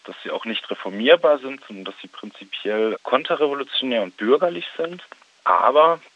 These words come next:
die Fraktion, die später in der K P D bleiben sollte, die hat argumentiert, dass die Masse der Arbeiter noch in den Gewerkschaften steht und dass man deswegen die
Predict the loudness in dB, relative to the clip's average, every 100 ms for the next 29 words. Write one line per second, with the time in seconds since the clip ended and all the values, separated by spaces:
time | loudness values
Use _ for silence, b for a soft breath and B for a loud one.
0 | -12 -8 -8 -8 -6 -8 -6 -8 -6 -6
1 | -4 -4 -4 -4 -4 -2 -4 -4 -8 -8
2 | -6 -2 0 0 0 2 2 2 0 -2
3 | _ B B B B B B B -10 4
4 | 4 4 0 -2 -4 -6 -8 -2 0 0
5 | -4 0 2 2 -4 -12 -10 -10 -8 0
6 | 0 0 -6 -2 0 2 2 0 -6 -6
7 | -6 -6 -4 -4 2 2 2 -2 -2 -4
8 | 0 2 2 -2 -4 -14 -14 -6 -6 -4
9 | -6 -4 -2 -4 -6 -6 -6 -6 -8 -8
10 | -8